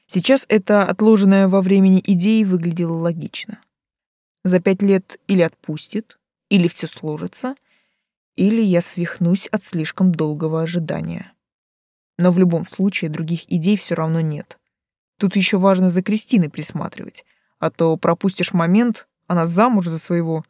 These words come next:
мудагошу выскочит. Но если я буду за ней постоянно присматривать, то пять лет наверняка не продержусь. Я ж живой человек.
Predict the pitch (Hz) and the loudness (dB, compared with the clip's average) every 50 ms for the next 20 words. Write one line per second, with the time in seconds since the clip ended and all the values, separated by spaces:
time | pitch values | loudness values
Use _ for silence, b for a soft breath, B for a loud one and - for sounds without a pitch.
0 | _ _ - 190 190 196 180 202 196 175 170 165 170 - 180 165 160 165 - - | _ _ 2 4 4 6 6 4 4 2 0 -2 -4 -4 -4 -4 -4 -4 -6 -6
1 | - - - - - _ _ _ _ _ _ _ _ _ _ _ _ _ _ _ | -8 -8 -10 -10 -12 _ _ _ _ _ _ _ _ _ _ _ _ _ _ _
2 | - 175 180 185 175 - - 185 185 185 185 175 190 180 185 175 185 180 180 175 | 0 4 4 4 4 4 4 4 4 4 4 4 2 0 2 2 4 4 2 2
3 | - 190 185 - - 214 220 208 175 147 - - - - 160 - - 190 202 247 | 2 2 0 2 2 0 0 0 -2 -2 -6 -8 -8 -8 -8 -4 -2 -2 -2 -2
4 | 240 - - - - - - _ _ _ _ _ _ _ _ _ _ - 175 165 | -2 -6 -10 -14 -14 -16 -18 _ _ _ _ _ _ _ _ _ _ -6 -6 -6
5 | _ _ - 185 208 208 - - 208 190 202 - - 233 233 240 247 233 233 226 | _ _ 0 2 2 0 0 -2 -2 -2 -2 -2 -2 -2 0 0 0 0 0 -2
6 | - - - 156 156 156 160 - - 175 170 175 180 175 - - - - - - | -2 -4 -6 -6 -4 -6 -6 -6 -8 -6 -4 -2 -4 -4 -4 -10 -16 -16 -14 -14
7 | - - - _ _ _ _ _ - 165 160 156 156 170 170 160 185 196 180 160 | -16 -16 -18 _ _ _ _ _ -6 -4 -4 -4 -4 -6 -4 -2 0 0 0 0
8 | 151 160 - - - 190 196 196 170 - - - - | -2 -4 -2 -2 0 0 0 0 0 -4 -6 -12 -18